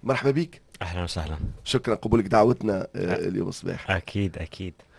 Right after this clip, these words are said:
Speaker 1: آه، محمد مالك، باش نحاولوا احنا الحوار يكون باللغة العربية، ولكن ديما على راحتك لو كان فما أي
Speaker 2: هيكون في
Speaker 1: كلمة.
Speaker 2: شوية إنجليزي بس.
Speaker 1: شوية
Speaker 2: نعتمد
Speaker 1: إنجليزي.
Speaker 2: على العربي.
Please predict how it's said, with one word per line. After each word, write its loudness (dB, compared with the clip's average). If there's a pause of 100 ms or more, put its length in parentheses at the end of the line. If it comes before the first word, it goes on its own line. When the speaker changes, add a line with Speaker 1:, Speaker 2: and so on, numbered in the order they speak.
(180)
Speaker 1:
آه، 6
محمد 0
مالك، 10
باش -2
نحاولوا 4
احنا -2
الحوار 2
يكون 0
باللغة 4
العربية، 2
ولكن 2
ديما 2
على 2
راحتك -4
لو -4
كان -4
فما -2
أي -2
Speaker 2:
هيكون 4
في 4
Speaker 1:
كلمة. 4
Speaker 2:
شوية 10
إنجليزي 0
بس. -10 (180)
Speaker 1:
شوية -4
Speaker 2:
نعتمد -2
Speaker 1:
إنجليزي. 2
Speaker 2:
على 0
العربي. -6